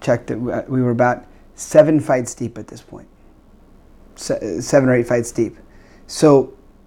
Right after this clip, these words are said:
we had a significant amount of fights to go. And, um, <laughs> you know, we were joking that, "Oh, I guess we'll have to do the whole card again.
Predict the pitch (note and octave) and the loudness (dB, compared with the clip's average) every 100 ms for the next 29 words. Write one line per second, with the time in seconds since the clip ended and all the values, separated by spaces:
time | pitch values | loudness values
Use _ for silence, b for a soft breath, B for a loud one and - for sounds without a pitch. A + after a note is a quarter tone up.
0 | B2 D#3 D#3 C#3 D3 G#2+ - b b b | -4 -2 -2 -4 -4 -6 -10 b b b
1 | b G2+ - - B2+ A#2 A2+ A#2+ D3 C#3+ | b -14 -12 -8 -6 -4 -2 0 0 0
2 | C3 B2 A#2 A2 G#2+ - A2+ A#2 - A2+ | -2 0 -2 -4 -8 -10 -10 -10 -10 -10
3 | A2 G2 - - B B B B - B2 | -8 -8 -10 -20 B B B B 2 4
4 | A#2 A2 G2 G2 - A#2+ - C#3+ B B | 6 2 -2 -6 -10 -12 -10 -10 B B
5 | B - - - - - B B B B | B -20 -20 -20 -20 -20 B B B B
6 | B - C3 C3 A#2 C3+ C3 C3+ B2+ A#2 | B 4 8 10 10 10 8 6 0 0
7 | A#2 B2+ C3 D3 B2+ A#2+ B2 B2+ A#2 B2 | -2 0 0 2 -2 -4 -2 -4 -4 -4
8 | B2+ B2+ C3 B2+ D3+ C#3+ B2 B2 A#2+ A#2 | -2 2 0 4 4 4 0 -2 -2 -8